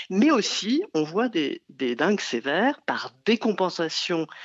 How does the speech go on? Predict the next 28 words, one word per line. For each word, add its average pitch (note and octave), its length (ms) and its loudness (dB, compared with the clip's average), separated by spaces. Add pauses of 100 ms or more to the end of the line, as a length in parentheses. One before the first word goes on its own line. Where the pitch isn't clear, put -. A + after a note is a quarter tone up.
(240)
de A3 180 2
ces G3 180 -2
comorbidités D3+ 760 -2 (400)
chez, - 560 0
euh, C#3+ 240 2
au E3+ 100 4
cours A#3 240 2
d'un F3 160 2
premier G3+ 500 2
épisode. B2 460 -4
Et D#3 60 -4
c'est - 160 0
la A3 100 4
raison F#3+ 260 0
pour D#3 120 -4
laquelle, G#3+ 520 0 (720)
là, D#3+ 500 0 (280)
pour G3 100 -2
les F3+ 240 0
adultes D3 500 -4
de C3 80 -4
dix-sept C#3+ 380 -6
à - 60 -6
soixante B2 500 -10
ans, F3+ 240 0 (360)
euh, C3+ 280 0 (180)
on F#3+ 300 4 (100)
recommande G3 840 0